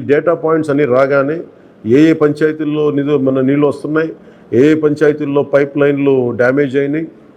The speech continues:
అసలు గత ప్రభుత్వం చేసిన నాలుగు వేల కోట్ల రూపాయలు ఖర్చు నిజంగా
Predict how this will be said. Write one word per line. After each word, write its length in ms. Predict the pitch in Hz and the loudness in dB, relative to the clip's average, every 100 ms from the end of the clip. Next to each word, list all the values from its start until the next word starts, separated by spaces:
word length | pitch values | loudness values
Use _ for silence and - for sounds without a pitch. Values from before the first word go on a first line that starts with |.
| - _ _ - - 123 | -20 _ _ -20 -4 0
అసలు 180 | 156 131 | 2 2
గత 100 | 135 151 | 0 0
ప్రభుత్వం 360 | 147 151 156 147 | -2 -2 -4 -2
చేసిన 220 | 151 143 139 123 | -2 -2 -2 0
నాలుగు 240 | 143 147 147 | 0 -2 -4
వేల 180 | 147 143 | -4 -2
కోట్ల 200 | 147 147 139 | -2 -2 -6
రూపాయలు 320 | 131 143 139 131 | -4 -2 -2 -2
ఖర్చు 320 | 147 - 170 139 135 - - - 120 | -4 -4 -2 -2 -2 -10 -20 -8 -2
నిజంగా 400 | 123 165 170 170 | 0 2 2 0